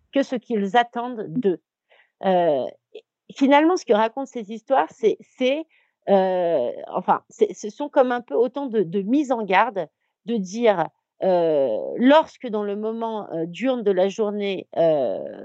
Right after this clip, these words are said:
vous allez entrer en relation avec ces êtres par, euh, par exemple, des pratiques de chasse, et cetera, attention, euh, parce que ces êtres ne sont jamais là où on pense qu'ils sont. Parce qu'ils ne sont jamais ce qu'on attend d'eux, parce qu'ils peuvent toujours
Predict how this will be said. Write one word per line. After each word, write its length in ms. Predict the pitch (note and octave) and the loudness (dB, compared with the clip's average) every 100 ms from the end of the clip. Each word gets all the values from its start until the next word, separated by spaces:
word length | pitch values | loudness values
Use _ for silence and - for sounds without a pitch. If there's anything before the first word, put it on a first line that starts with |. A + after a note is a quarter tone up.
| - - - | -14 -12 -2
vous 260 | F#3 A3 | 2 6
allez 220 | A#3+ A3+ | 6 6
entrer 340 | A3 A3 - A#3 | 2 -4 -6 -6
en 100 | F#3+ | -4
relation 460 | G3+ G3 G3 - | -4 -4 -6 -8
avec 260 | G3+ E3 D#3+ | -6 -6 -6
ces 240 | - F#3+ | -6 -4
êtres 220 | G3+ G3 _ | -2 -4 _
par, 320 | G3 F#3 F3 - | 0 0 -2 -12
euh, 160 | D#3 D3 | -12 -10
par 120 | F#3+ F3+ | -8 -8
exemple, 420 | F3 F#3 F#3 - | -8 -10 -10 -10
des 80 | F3 | -12
pratiques 400 | - F3+ G3 E3 | -8 -10 -8 -8
de 100 | D#3 | -8
chasse, 280 | D#3+ G#3 G#3 | -2 -2 0
et 60 | - | -4
cetera, 580 | - F3 F3 E3 G3 C#4 _ _ - | -4 -4 -4 0 0 -2 _ _ 0
attention, 680 | C4+ D4 C4 A#3 - G3 C#4+ _ _ _ _ _ | 2 2 -2 -6 -8 -10 -10 _ _ _ _ _
euh, 640 | G3 F#3 F3+ E3+ D#3+ D#3 D#3 D#3+ - G#1+ - | 2 2 2 0 -2 -4 -8 -10 -12 -10 0
parce 260 | C4 B3+ | 0 0
que 120 | - A#3 | -6 -4
ces 220 | A3+ A3 | -2 -2
êtres 120 | C4 | -2
ne 80 | A#3 | -6
sont 300 | G#3 B3 A#3+ | -8 -10 -8
jamais 600 | G3+ F3+ C4+ B3 A3+ C4+ - | -4 0 0 2 -2 -4 -6
là 260 | G3 A3 | 2 2
où 140 | A#3 G3+ | 2 -6
on 60 | |
pense 260 | - G#3 - | -12 -16 -16
qu'ils 160 | F#3+ | -20
sont. 220 | - - - _ _ _ _ _ | -20 -20 -20 _ _ _ _ _
Parce 240 | A#3+ A3+ - | 2 2 -2
qu'ils 380 | C#4 C#4+ A3+ | -8 -6 -6
ne 80 | A3 | -6
sont 200 | G3+ G3+ | -6 -6
jamais 340 | F3+ G#3+ A#3 A3 | 0 -2 -2 -6
ce 80 | |
qu'on 160 | - F#3 | -10 -12
attend 240 | D#3+ G3 | -10 -8
d'eux, 160 | F#3+ C#4 | -2 0
parce 280 | - A#3+ - | 2 -2 -4
qu'ils 140 | A3+ | -14
peuvent 260 | - A#3 - | -6 -6 -6
toujours 540 | A#3 A3 A3 C#4+ C#4 | -12 -10 -6 0 0